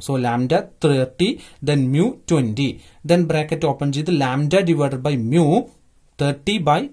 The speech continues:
twenty, then all square C ആണ് വരുന്നത്, അല്ലെ? Raise to C ആണ് വരുന്നത്. So എന്ത് ചെയ്യുന്നു? ടു അല്ലെ, C എന്ന് പറയുന്നത് ടു divided by C minus one, ടു മൈനസ് വൺ factorial,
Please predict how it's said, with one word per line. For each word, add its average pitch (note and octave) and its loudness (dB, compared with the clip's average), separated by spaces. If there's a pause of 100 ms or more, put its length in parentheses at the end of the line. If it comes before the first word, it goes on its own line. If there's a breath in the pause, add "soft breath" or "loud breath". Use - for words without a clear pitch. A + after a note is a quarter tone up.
(220)
twenty, C3 0 (500 soft breath)
then E3 2 (180)
all F#3 4 (540)
square D3 0
C A3+ 0 (140)
ആണ് C#3+ -2
വരുന്നത്, A2 -6
അല്ലെ? C3+ -4 (360)
Raise D#3+ -2
to C#4 -4 (140)
C A3+ 0
ആണ് D3 -4
വരുന്നത്. B2+ -6 (120)
So D#3+ 2 (360)
എന്ത് C#3+ -2
ചെയ്യുന്നു? C#3 -2 (180)
ടു G#3+ 0 (200)
അല്ലെ, C#3+ -4
C D3 -4
എന്ന് C3+ -6
പറയുന്നത് A#2+ -8
ടു D#3 -2 (500 loud breath)
divided C#3+ 0 (100)
by C3 4 (500 soft breath)
C G#3 0 (200)
minus F3 2 (140)
one, G2+ -6 (300)
ടു D#3 0 (200)
മൈനസ് B2+ -4 (100)
വൺ C#3 0 (380)
factorial, D3+ 0